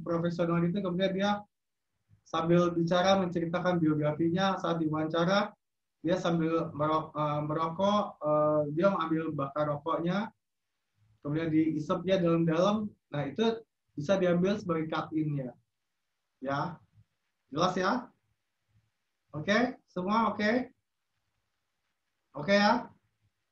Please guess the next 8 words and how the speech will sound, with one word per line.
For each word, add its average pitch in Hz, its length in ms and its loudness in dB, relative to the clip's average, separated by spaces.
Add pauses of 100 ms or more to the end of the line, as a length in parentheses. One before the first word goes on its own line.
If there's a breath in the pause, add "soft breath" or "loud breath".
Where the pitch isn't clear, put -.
(400)
Oke, 151 480 2 (380)
paham? 151 500 2 (1200)
Ya, 160 380 -2 (880)
itu, 165 160 4
eh, 170 560 6
namanya 175 320 8
cut 170 240 4
in. 156 320 -2